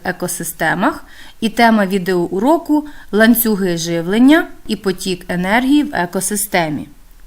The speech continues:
В екосистемі деякі організми є їжею для інших. Наприклад, польову мишу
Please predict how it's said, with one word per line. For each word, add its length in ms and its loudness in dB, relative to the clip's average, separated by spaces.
В 80 -8
екосистемі 840 2
деякі 520 4
організми 840 6
є 240 0
їжею 540 0
для 160 2
інших. 640 -2
Наприклад, 760 2
польову 460 4
мишу 540 0